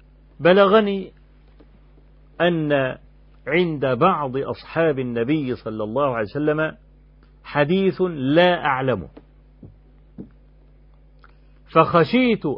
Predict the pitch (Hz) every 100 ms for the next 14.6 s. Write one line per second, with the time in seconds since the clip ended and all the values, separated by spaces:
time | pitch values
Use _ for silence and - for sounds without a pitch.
0 | - 185 208 180 165 180 185 247 247 196
1 | 247 240 - 196 226 180 180 175 175 220
2 | 196 160 208 - 175 147 160 151 139 80
3 | - _ _ - _ _ _ _ - _
4 | _ _ _ _ _ _ _ _ _ 147
5 | 135 - 147 175 208 175 131 117 117 131
6 | 170 202 208 202 - - _ - - _
7 | _ _ 123 143 147 135 135 220 - -
8 | 160 147 123 143 208 196 151 156 - 170
9 | 156 113 104 127 180 185 139 - 147 131
10 | 113 117 92 60 - _ _ - - _
11 | _ _ - 135 139 139 226 190 185 196
12 | 240 233 - _ _ _ _ _ _ _
13 | _ _ _ 123 185 220 - 180 160 151
14 | 147 139 208 254 240